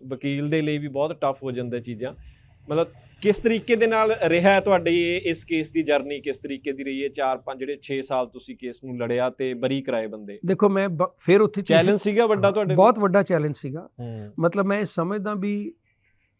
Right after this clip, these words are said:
Speaker 2: ਐਡਮਿਨਿਸਟ੍ਰੇਸ਼ਨ ਜਾਂ ਪੁਲਿਸ ਦੇ ਤੌਰ ਦੇ ਉੱਤੇ ਵੀ ਅਗਰ ਕਲਪਰੇਟ ਹੈਗੇ,
Speaker 1: ਹੂੰ।
Speaker 2: ਇੱਕ ਥਾਣੇਦਾਰ ਦੀ ਗੁੱਟ ਵੱਢਿਆ ਗਿਆ,
Speaker 1: ਹੂੰ।
Speaker 2: ਤਾਂ ਕੋਈ ਉਹਨਾਂ ਨੇ ਜਿਹੜਾ ਹੈਗਾ ਐਫਰਟਸ ਛੱਡੇ ਨਹੀਂ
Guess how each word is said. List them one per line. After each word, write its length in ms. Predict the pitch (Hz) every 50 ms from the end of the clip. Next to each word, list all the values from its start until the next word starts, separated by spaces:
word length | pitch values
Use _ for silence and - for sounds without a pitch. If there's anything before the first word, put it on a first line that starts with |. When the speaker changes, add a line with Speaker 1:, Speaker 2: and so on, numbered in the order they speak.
| _ _ _ _ _ _
Speaker 2:
ਐਡਮਿਨਿਸਟ੍ਰੇਸ਼ਨ 920 | 170 156 156 151 175 196 190 - - 226 190 - - - 208 214 208 208 214 - _ _ _ _ _ _ _ _ _ _ _
ਜਾਂ 160 | 185 170 180 175
ਪੁਲਿਸ 400 | - - 185 175 190 196 156 -
ਦੇ 100 | 220 202
ਤੌਰ 280 | - 190 175 170 170
ਦੇ 100 | 160 175
ਉੱਤੇ 400 | 170 - - 185 175 175 180 - - _ _ _ _ _ _ - 160
ਵੀ 160 | 165 190 - - 175
ਅਗਰ 180 | 156 160 208 208
ਕਲਪਰੇਟ 460 | - 190 180 - - - 196 - 143
ਹੈਗੇ, 360 | 139 151 156 185 175 151 143 - _ _ _ _ _ 127
Speaker 1:
ਹੂੰ। 420 | 127 127 123 117 113 104 107 123 135 _ _ -
Speaker 2:
ਇੱਕ 260 | 196 175 - - - 165 - _ _ _ -
ਥਾਣੇਦਾਰ 420 | - 160 160 170 170 175 180 175
ਦੀ 340 | 160 175 180 180 180 180 - - _ _ - 175 - _ _ _ -
ਗੁੱਟ 280 | 156 139 165 165 - 160
ਵੱਢਿਆ 320 | 143 147 143 170 170 160
ਗਿਆ, 320 | 139 143 143 139 143 147 - _ 127
Speaker 1:
ਹੂੰ। 280 | 120 117 110 107 101 - -
Speaker 2:
ਤਾਂ 160 | 170 180 170
ਕੋਈ 340 | - - 196 185 196 208 208
ਉਹਨਾਂ 260 | 196 190 190 190 190
ਨੇ 220 | 190 185 185 185
ਜਿਹੜਾ 260 | 175 170 180 180 180
ਹੈਗਾ 240 | 165 165 160 180 - -
ਐਫਰਟਸ 580 | - 151 - - - 175 175 160 - - - 190 175 165 -
ਛੱਡੇ 320 | - 143 131 131 170 170
ਨਹੀਂ 260 | 160 156 151 156 156